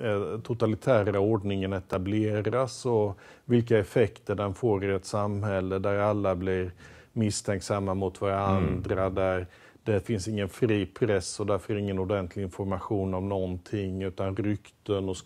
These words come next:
Speaker 2: är
Speaker 1: skvaller
Speaker 2: det, så är
Speaker 1: sprider
Speaker 2: det, så
Speaker 1: sig.
Speaker 2: är det,
Speaker 1: Det
Speaker 2: så är det.
Speaker 1: blir angiveri och folk plockas in om nätterna och sen ser man dem aldrig mer och sådär.
Speaker 2: Så är det ju. Och inte minst ledarens närmast förtrogna råkar ju särskilt illa ut.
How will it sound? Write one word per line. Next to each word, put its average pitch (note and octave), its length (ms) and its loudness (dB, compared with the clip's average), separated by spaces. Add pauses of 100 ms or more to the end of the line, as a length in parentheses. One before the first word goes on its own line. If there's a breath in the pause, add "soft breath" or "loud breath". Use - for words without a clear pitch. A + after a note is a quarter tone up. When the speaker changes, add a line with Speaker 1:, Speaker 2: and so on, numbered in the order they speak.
Speaker 2:
är G2+ 160 2
Speaker 1:
skvaller F2 240 4
Speaker 2:
det, - 80 2
så - 100 -8
är E2+ 40 -6
Speaker 1:
sprider G2+ 280 4
Speaker 2:
det, F2 180 6
så F2 160 -4
Speaker 1:
sig. G2 120 4
Speaker 2:
är - 20 8
det, F2+ 120 6
Speaker 1:
Det F#2+ 220 0
Speaker 2:
så - 60 -4
är - 40 0 (120)
det. F#2 120 -4 (320 loud breath)
Speaker 1:
blir A2 100 8
angiveri G#2 1120 2
och G2 100 0
folk G2+ 340 -4
plockas G2+ 460 -4
in F#2+ 340 -2
om F#2+ 240 -4
nätterna F#2+ 600 -4
och F#2 100 -2
sen G2 180 -6
ser G2+ 240 -2
man F#2 220 -4
dem F#2 160 -4
aldrig F#2+ 360 -4
mer F#2 520 -4
och - 80 -12
sådär. G2+ 320 -10
Speaker 2:
Så A#2 60 -4
är G2+ 80 4
det - 100 -4
ju. G2+ 80 -4
Och G2+ 140 -2
inte F#2+ 180 0
minst G2+ 280 2
ledarens E2+ 720 4
närmast D#2 440 2
förtrogna G2+ 600 0
råkar E2 340 0
ju E2 220 2 (260 soft breath)
särskilt F#2 440 0
illa D#2+ 260 2
ut. C#2+ 440 0